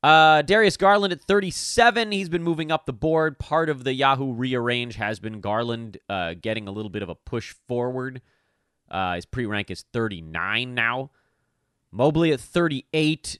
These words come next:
De'Aaron Fox at thirty-nine. Those guys are pretty safe. Julius Randle at forty. Um,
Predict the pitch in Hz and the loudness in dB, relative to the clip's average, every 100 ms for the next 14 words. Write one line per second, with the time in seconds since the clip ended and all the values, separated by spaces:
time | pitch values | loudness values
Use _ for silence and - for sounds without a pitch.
0 | - 135 147 135 - 143 139 131 - 139 | -6 -2 0 -2 2 2 2 -4 -4 -4
1 | 135 127 131 135 135 123 - 110 101 95 | -4 -4 -2 -2 -2 -4 -2 -4 -4 -8
2 | 117 101 - 104 101 131 131 113 95 117 | -14 -12 -6 -4 -4 -6 -4 -4 -4 -2
3 | 123 127 120 - 95 _ _ - 170 165 | -2 -2 -6 -4 -8 _ _ -10 -4 -2
4 | 127 98 113 156 _ _ _ _ _ _ | -4 -6 -12 -14 _ _ _ _ _ _
5 | - 101 101 98 98 95 95 | -6 -2 0 0 -2 -6 -10